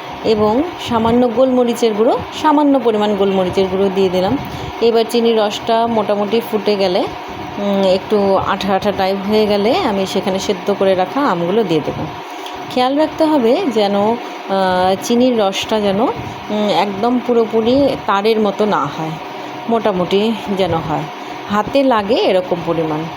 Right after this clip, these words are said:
তারপরে আমি সেখানে সামান্য বিট নুন দিয়ে দিলাম এবং সামান্য সাধারণ নুন দিয়ে দি-, দিয়ে একটু নেড়ে চেড়ে, তারপরে আমি চাটনির জন্য একটা, always একটা মশলা তৈরি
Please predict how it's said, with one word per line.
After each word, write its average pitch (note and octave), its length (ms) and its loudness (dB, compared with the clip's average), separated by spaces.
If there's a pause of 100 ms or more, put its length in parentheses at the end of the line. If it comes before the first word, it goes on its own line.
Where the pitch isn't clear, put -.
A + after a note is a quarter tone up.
(100)
তারপরে A3 580 2
আমি F#3 340 0 (340)
সেখানে G#3+ 400 0
সামান্য G3 420 0
বিট G#3 360 0
নুন A3+ 200 4
দিয়ে G#3+ 180 4
দিলাম G#3+ 380 2 (420)
এবং F#3+ 300 0
সামান্য B3+ 500 4
সাধারণ G3+ 460 0
নুন F#3+ 320 0
দিয়ে F#3 200 2
দি-, A3 140 2 (140)
দিয়ে A3+ 200 4
একটু C#4 200 -2
নেড়ে F#3+ 380 2
চেড়ে, G#3 280 2 (560)
তারপরে G#3+ 320 2
আমি A#3+ 140 2
চাটনির A3 440 0
জন্য A#3 420 2
একটা, G3 600 0
always G3 380 2
একটা F#3+ 180 -2
মশলা F#3 440 0
তৈরি F#3+ 200 2